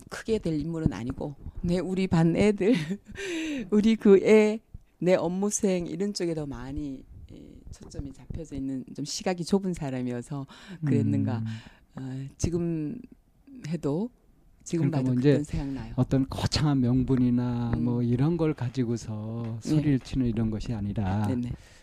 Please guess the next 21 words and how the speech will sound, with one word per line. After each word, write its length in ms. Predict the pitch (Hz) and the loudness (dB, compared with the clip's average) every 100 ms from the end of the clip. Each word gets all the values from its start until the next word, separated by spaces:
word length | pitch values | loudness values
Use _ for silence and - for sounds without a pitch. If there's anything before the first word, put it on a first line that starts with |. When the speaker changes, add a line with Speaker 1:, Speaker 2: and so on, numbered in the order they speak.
| - | -6
Speaker 2:
내가 300 | 117 117 131 | -4 0 0
있는 260 | 127 120 120 | 2 0 0
이 120 | 113 | -2
환경 360 | 110 156 190 175 | -2 -2 -4 -4
속에서 800 | - 131 117 104 - 107 104 104 | -6 -4 -4 -6 -10 -10 -10 -10
여기서 240 | 101 95 | -12 -10
Speaker 1:
음. 20 | |
Speaker 2:
이제 100 | 92 | -10
필요한 400 | 104 - 151 127 | -8 -6 -4 -4
것들을 320 | 110 - 107 107 | -6 -10 -10 -12
찾아서 540 | - 123 123 104 110 110 | -12 -12 -12 -12 -12 -12
최선을 420 | - 143 127 107 | -12 -8 -6 -6
다하는 420 | - 104 104 98 98 - - - - - - | -8 -10 -8 -8 -10 -12 -20 -20 -20 -10 -2
이제 100 | 117 | 2
이런 280 | 123 160 | 6 6
스타일로 480 | 175 - 156 123 127 | 6 2 2 4 2
지금, 480 | 107 104 98 104 170 - _ _ _ | 2 -2 -2 0 -2 -4 _ _ _
어, 440 | 110 98 98 101 101 | -4 -2 -4 -6 -6
가시고 340 | - - 117 | -6 -4 -4
계신 300 | 110 117 131 | -2 -2 -2
거죠? 340 | 117 98 147 | -2 0 0